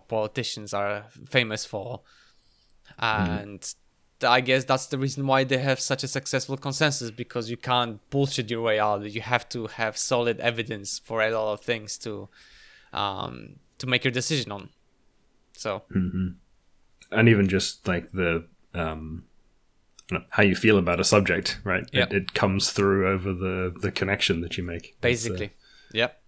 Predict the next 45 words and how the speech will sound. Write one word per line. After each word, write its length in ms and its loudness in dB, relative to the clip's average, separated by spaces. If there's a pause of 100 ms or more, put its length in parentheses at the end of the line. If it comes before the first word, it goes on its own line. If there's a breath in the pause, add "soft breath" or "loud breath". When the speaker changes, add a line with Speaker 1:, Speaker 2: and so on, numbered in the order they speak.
(120)
Speaker 2:
Yeah. 180 -6 (220)
Um, 500 2
the 80 4
other 140 8
thing 160 0
on 100 0
that 160 -4
section 400 -2
was, 160 -4
I, 100 -4
I'm 160 -2
wondering 240 4
if 100 -2
perhaps, 340 -2 (200)
uh, 60 0
we've 160 -4
got 220 0
kind 200 0
of 120 0
a, 500 -4
um, 580 -6 (160)
you 60 2
know, 120 2
the, 160 -2
the 80 0
Oankali 680 6
have 200 2
this, 400 0
uh, 260 -2 (480)
you 80 0
know, 220 -4
for 160 -2
them, 260 6
their 100 4
normal 240 4
biological 540 0
pattern 320 0
is 140 -2
to, 240 -2
to 140 -6
mate 280 0
with 100 -8
their 140 -4
siblings. 600 2
Speaker 1:
Yep. 120 0